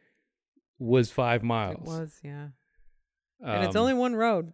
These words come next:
Speaker 2: and it's
Speaker 1: so
Speaker 2: one lane a lot of the way.
Speaker 1: so we decided not to <laughs> try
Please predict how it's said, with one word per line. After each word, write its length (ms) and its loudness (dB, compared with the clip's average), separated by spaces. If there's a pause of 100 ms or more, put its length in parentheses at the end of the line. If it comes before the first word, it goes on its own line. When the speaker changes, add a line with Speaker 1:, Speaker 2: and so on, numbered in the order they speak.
(160)
Speaker 2:
and 140 -4
it's 100 0
Speaker 1:
so 80 0
Speaker 2:
one 220 2
lane 260 0
a 60 -4
lot 200 -2
of 60 -6
the 80 -4
way. 340 -6
Speaker 1:
so 220 -4
we 160 2
decided 500 -4
not 640 -2
to 100 -2
<laughs> 180 -12
try 340 -6